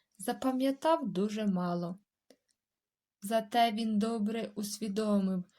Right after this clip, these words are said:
що без мами й тата він, ну, просто пропаде в цьому складному великому світі. І малюк відразу ж вирішив бути дуже слухняним сином.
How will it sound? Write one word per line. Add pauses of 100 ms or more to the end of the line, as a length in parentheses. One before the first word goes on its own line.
(140)
що
без
мами
й
тата (460)
він,
ну,
просто
пропаде
в
цьому
складному
великому
світі. (800)
І
малюк
відразу
ж (400)
вирішив
бути
дуже
слухняним
сином.